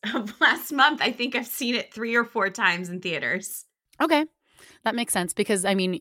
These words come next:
Speaker 2: you are in the majority of people who saw it multiple times,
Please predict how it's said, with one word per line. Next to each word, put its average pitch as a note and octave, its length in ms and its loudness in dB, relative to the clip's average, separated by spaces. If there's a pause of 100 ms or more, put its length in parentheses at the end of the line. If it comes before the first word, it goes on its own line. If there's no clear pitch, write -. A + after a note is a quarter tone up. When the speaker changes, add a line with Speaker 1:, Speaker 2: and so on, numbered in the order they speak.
Speaker 2:
you G3+ 320 2
are G#3+ 180 10
in F#3+ 240 4
the F#3+ 60 2
majority E3+ 580 0
of D#3 120 -6
people D#3 280 -6
who C#3+ 340 -6 (320)
saw F3+ 280 8
it F3 80 -2
multiple F3+ 440 0
times, D#3 580 -2